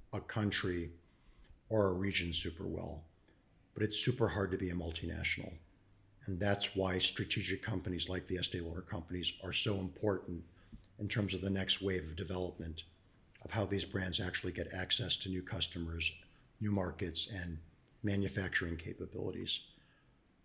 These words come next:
People held on maybe a little long or played a little hard to get, expecting incredibly high valuations.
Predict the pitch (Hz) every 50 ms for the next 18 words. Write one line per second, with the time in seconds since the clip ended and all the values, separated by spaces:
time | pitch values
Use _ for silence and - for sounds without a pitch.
0 | _ - _ _ _ _ _ _ - - _ _ - - - - _ - - -
1 | - - - - - 127 127 - 143 143 139 107 110 117 117 117 113 113 107 95
2 | 95 98 98 107 113 110 - - - _ _ _ _ _ _ _ _ _ _ -
3 | 107 107 104 110 104 110 113 110 101 98 104 95 98 95 92 90 85 85 87 92
4 | 110 127 123 120 - _ _ _ _ _ _ _ _ _ _ _ _ - - 107
5 | 95 - - 117 104 98 98 98 98 101 101 95 - 107 101 98 92 90 95 85
6 | 87 87 87 98 117 - - - _ _ _ _ _ _ _ _ _ _ _ _
7 | _ _ - - - - - 107 101 - - 107 101 98 95 92 - 107 98 101
8 | 92 98 101 92 82 92 92 92 90 92 85 87 92 90 87 85 85 85 85 -
9 | - 98 98 101 98 - - -